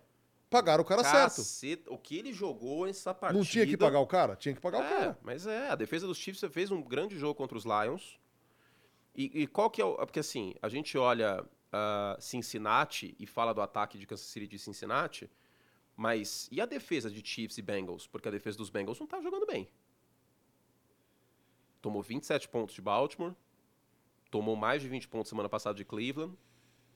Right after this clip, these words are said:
Speaker 2: Então, assim, é, Kansas City tá segurando o adversário também. Tá ju-, quem diria, né? Que agora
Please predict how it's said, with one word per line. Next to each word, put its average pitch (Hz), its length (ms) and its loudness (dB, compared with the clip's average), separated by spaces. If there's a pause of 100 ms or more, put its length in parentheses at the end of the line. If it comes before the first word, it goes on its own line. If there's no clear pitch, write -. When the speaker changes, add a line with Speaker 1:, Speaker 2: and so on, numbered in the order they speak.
(100)
Speaker 2:
Então, 117 300 -2
assim, 117 340 -4 (580)
é, 92 520 -2 (500)
Kansas 107 280 -4
City 107 220 -8
tá 143 320 0
segurando 190 380 -6
o 190 60 -4
adversário 190 380 -6
também. 262 280 -8 (300)
Tá 98 160 2
ju-, 131 120 -12 (240)
quem 131 160 -2
diria, 175 380 -2
né? 117 180 -4 (140)
Que - 80 -10
agora 123 400 0